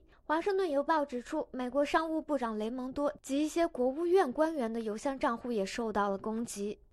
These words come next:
美国国家安全顾问沙利文在接受美国广播公司采访时表示，美国相当迅速地发现了入侵，并防止了更多的攻击。国务院也在声明中说，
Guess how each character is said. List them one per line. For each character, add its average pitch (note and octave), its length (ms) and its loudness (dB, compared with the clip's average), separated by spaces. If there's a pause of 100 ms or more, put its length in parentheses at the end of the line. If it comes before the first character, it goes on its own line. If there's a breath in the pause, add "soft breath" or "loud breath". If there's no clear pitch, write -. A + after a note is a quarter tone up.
美 B3+ 160 0
国 D4+ 160 6
国 D4 160 6
家 D4+ 200 6
安 D#4+ 120 0
全 C4+ 220 -4
顾 D4 140 -2
问 C#4 120 2
沙 C#4+ 300 6
利 C#4+ 160 4
文 A3 200 0
在 A#3+ 140 0
接 B3 220 0
受 B3+ 180 0
美 G#3+ 160 -2
国 A#3 160 -4
广 G#3+ 220 -4
播 A3+ 80 -4
公 C#4+ 220 -4
司 E4+ 180 -6
采 A#3 180 -4
访 A#3 160 -2
时 B3 160 -6
表 A3 240 2
示， - 400 -4
美 C#4 160 -6
国 D#4 140 0
相 G4+ 240 2
当 G#4 160 2
迅 F#4+ 260 -2
速 D4 160 -2
地 A3+ 120 -2
发 C#4+ 320 0
现 D4 260 0
了 A3+ 100 -2
入 G#3+ 220 -6
侵， A#3+ 340 -6
并 C4+ 160 -2
防 G#3+ 240 -4
止 G#3+ 120 -6
了 G3+ 100 -2
更 G3+ 240 -6
多 A3 140 -4
的 G#3 100 -2
攻 A#3+ 260 -6
击。 G#3+ 280 -8 (160)
国 F4 180 6
务 G4+ 80 8
院 G#4 220 6
也 A#3 120 2
在 A#3 160 2
声 A#3+ 200 -4
明 A3+ 160 -4
中 A#3 140 -4
说， C#4+ 380 2